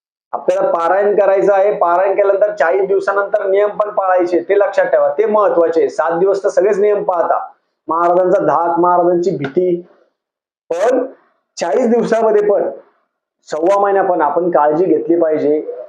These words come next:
महाराजांना विनंती केली पाहिजे. चाळीस दिवसामध्ये जवळच्या केंद्रामध्ये, मठामध्ये जायला सुरुवात करा. फक्त सातच दिवस महाराज मठामध्ये आणि केंद्रामध्ये असता का? नाही, महाराज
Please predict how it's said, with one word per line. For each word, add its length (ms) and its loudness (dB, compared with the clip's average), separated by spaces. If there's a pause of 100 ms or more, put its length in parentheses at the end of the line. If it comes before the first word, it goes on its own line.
महाराजांना 520 2
विनंती 500 2
केली 260 2
पाहिजे. 560 0
चाळीस 200 0
दिवसामध्ये 480 2
जवळच्या 380 2
केंद्रामध्ये, 640 2
मठामध्ये 500 0
जायला 280 2
सुरुवात 400 -2
करा. 260 2 (640)
फक्त 300 -2
सातच 380 0
दिवस 360 0
महाराज 300 2
मठामध्ये 500 0
आणि 80 0
केंद्रामध्ये 420 2
असता 220 0
का? 240 0 (1000)
नाही, 480 -2
महाराज 540 0